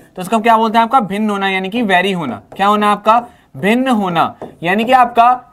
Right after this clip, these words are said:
वेरी होना। क्या होता है आपका? क्वेश्चन नंबर सेवन, यानी कि भिन्न होना, अलग होना। तो यहाँ पर अगर आप ध्यान से देखें, तो यहाँ पर आपका जो ऑप्शन है, ऑप्शन नंबर ए, डिफर, आपका यहाँ पर राइट आंसर हो जाता है। डिफर का मतलब क्या होता है? अलग होना,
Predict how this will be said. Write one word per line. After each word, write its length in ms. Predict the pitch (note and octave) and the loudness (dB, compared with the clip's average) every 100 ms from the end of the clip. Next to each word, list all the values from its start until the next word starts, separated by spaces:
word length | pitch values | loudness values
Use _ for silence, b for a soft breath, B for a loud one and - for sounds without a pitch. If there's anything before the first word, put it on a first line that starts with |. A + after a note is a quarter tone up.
| C#3+ | -14
वेरी 460 | C#3+ F3 G3 B3 | -4 2 2 2
होना। 260 | A3 F3 B2 | -2 -2 -6
क्या 220 | - G3+ | 0 2
होता 180 | A3 A#3 | 4 4
है 60 | |
आपका? 260 | A3+ A3+ B3+ B3+ _ _ | 2 2 0 0 _ _
क्वेश्चन 260 | F#3 F3 G#3 | -8 -6 -4
नंबर 200 | G#3 A#3 | -2 -2
सेवन, 200 | G#3 F3 | -2 -4
यानी 140 | F3+ | -6
कि 120 | G#3 | -6
भिन्न 220 | A3+ F#3+ E3+ | -6 -4 -2
होना, 140 | C#3 | -2
अलग 300 | - G3 A#3+ | 2 2 4
होना। 280 | G3+ C#3+ G#2+ b b - | 2 -2 -4 b b -2
तो 60 | |
यहाँ 200 | F#3 F#3+ | 2 2
पर 100 | A#3 | 2
अगर 140 | C4 C4 | 2 0
आप 80 | |
ध्यान 220 | A#3+ F#3 F#3+ | 0 -4 -4
से 80 | |
देखें, 300 | G#3+ F3+ G#3+ A#3 B B B | -8 -6 -6 -8 B B B
तो 60 | G3 | -2
यहाँ 240 | F#3+ G#3+ | 0 2
पर 120 | C#4 | 2
आपका 200 | C4+ B3+ | 2 2
जो 100 | B3 | 2
ऑप्शन 320 | G#3+ G3 A3+ | 2 2 -2
है, 100 | G3 | -4
ऑप्शन 260 | B2 D#3+ G#3+ | -4 -6 -4
नंबर 200 | A3 A3 | 0 0
ए, 200 | F#3 A2+ b b - | 0 -4 b b -6
डिफर, 460 | C#3+ F#3+ - C#4 | -2 0 2 2
आपका 240 | B3+ A#3+ G#3+ | 2 0 -4
यहाँ 100 | G#3+ | -2
पर 80 | |
राइट 180 | G#3 F#3 | -2 -2
आंसर 140 | E3+ F3 | -4 -4
हो 60 | |
जाता 160 | D#3+ D3 | -6 -6
है। 40 | |
डिफर 140 | E3+ G#3+ | -6 -4
का 60 | |
मतलब 180 | A#3 A#3+ | -4 -2
क्या 100 | B3+ | 0
होता 180 | B3+ C4 | 2 2
है? 200 | D#3 - b b | 0 -6 b b
अलग 300 | D#3 E3 G#3 | -2 2 2
होना, 360 | F3 E3+ E3+ E3+ | 0 -4 0 0